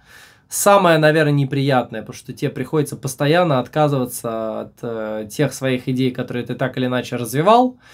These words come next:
тебе приходится отказываться в каком-то смысле от себя самого, тебе приходится отказываться от всего вообще в принципе.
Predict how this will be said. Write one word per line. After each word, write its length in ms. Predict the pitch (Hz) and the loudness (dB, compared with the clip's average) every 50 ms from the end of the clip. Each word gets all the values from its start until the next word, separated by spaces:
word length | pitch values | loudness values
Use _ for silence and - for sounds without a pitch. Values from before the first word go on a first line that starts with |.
| - - - _ _ | -20 -20 -20 _ _
тебе 180 | - 170 156 | 2 2 2
приходится 500 | 143 139 147 143 - 175 160 135 - 147 | 2 2 0 0 2 2 2 2 2 0
отказываться 600 | 139 135 - - 160 156 135 135 127 127 127 - | 0 0 0 2 2 2 2 2 -2 -2 -4 -8
в 40 | - | -14
каком-то 400 | - 135 131 - 160 147 131 131 | -16 -10 -4 -2 -2 0 -2 -4
смысле 440 | 127 - 151 151 143 143 - 139 131 | -4 -2 0 0 0 -2 -2 -2 -2
от 100 | 127 127 | -2 -2
себя 240 | - 147 135 135 127 | -2 -2 0 0 0
самого, 560 | 127 - 131 127 127 139 156 190 226 254 254 254 - - - - - _ _ | 0 -2 -2 0 0 2 4 4 4 2 2 -2 -10 -20 -20 -20 -20 _ _
тебе 260 | - 165 156 170 165 | -6 0 2 2 2
приходится 680 | 143 151 160 147 - 180 175 165 147 131 127 - 151 143 | 4 2 -2 0 0 0 2 2 2 0 0 0 0 0
отказываться 1400 | 139 135 - - 165 156 151 135 135 127 123 123 123 - - - 131 127 127 123 123 120 120 120 117 117 117 117 | 0 -2 -2 2 4 4 4 4 2 -2 -4 -4 -4 -8 -8 -6 -4 -4 -2 -2 -4 -4 -4 -4 -4 -4 -6 -6
от 80 | 117 120 | -8 -8
всего 400 | - - - 151 139 135 127 120 | -10 -6 -4 -2 0 0 0 -2
вообще 280 | 120 120 117 - - | -2 -4 -4 -4 -8
в 60 | 123 - | -6 -2
принципе. 800 | - 190 214 254 254 247 - - - 180 170 170 165 156 147 | 0 2 2 2 2 -2 -6 -6 -4 -2 0 0 0 -2 -4